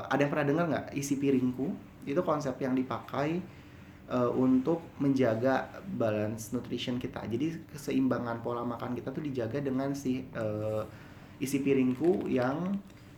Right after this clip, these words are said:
eh, guideline-nya ini sudah dipakai juga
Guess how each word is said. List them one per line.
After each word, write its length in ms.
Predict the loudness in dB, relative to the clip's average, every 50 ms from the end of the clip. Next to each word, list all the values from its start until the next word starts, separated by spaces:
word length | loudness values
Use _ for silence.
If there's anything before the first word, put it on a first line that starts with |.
| -10 -6
eh, 1160 | -4 -2 0 0 0 0 0 0 0 0 0 0 0 0 -2 -2 -2 -2 -2 -2 -2 -2 -2 -4 -4 -6 -10 -12 -6
guideline-nya 600 | -2 2 2 2 4 4 4 2 2 2 0 -2
ini 160 | 0 0 0 0
sudah 360 | 0 0 -2 -2 -2 -2 -2 -4 -6 -8 -8
dipakai 540 | -6 -6 -4 -4 -4 -4 -2 -2 -2 -2 0
juga 240 | -2 -2 0 0